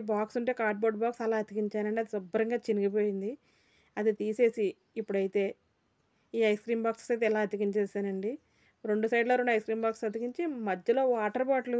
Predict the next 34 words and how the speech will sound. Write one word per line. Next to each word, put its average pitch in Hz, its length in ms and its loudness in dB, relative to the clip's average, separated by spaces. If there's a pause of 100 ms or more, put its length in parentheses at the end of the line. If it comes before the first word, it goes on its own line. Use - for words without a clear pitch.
సగానికి 220 420 -2
కట్ 202 180 -4
చేసి 233 180 0
అయితే 226 180 0
పెట్టి 220 280 0
ఉంచాను. 202 360 -4 (680)
ఎందుకంటే 240 440 -2
ప్లేస్ 247 380 2
కలిసి 262 260 0
వస్తుంది, 294 400 -2 (240)
ఎక్కువగా 240 460 0
ఏమన్నా 233 320 2
సర్దుకోవచ్చు 214 520 -2
అని 226 100 -2
పెట్టాను. 202 400 -4 (760)
మొత్తం 208 300 -4
ఇలా 214 180 0
పెట్టుకున్నాను 202 480 -4
అనమాట. 190 320 -8 (920)
చాలా 208 360 0
బాగుంది 262 300 0
కదా, 262 140 2
నాకైతే 240 360 0
చాలా 214 280 0
బాగా 240 140 2
నచ్చిందండి. 233 540 -2 (360)
ఇలా 214 260 0
చాలా 208 440 -2
ఎన్నో 220 380 2
చేసుకోవచ్చు 269 440 2
మనం 254 300 -2
ఇంట్లో 233 260 0
ఉన్న 247 140 0
వాటితోనే. 226 480 -2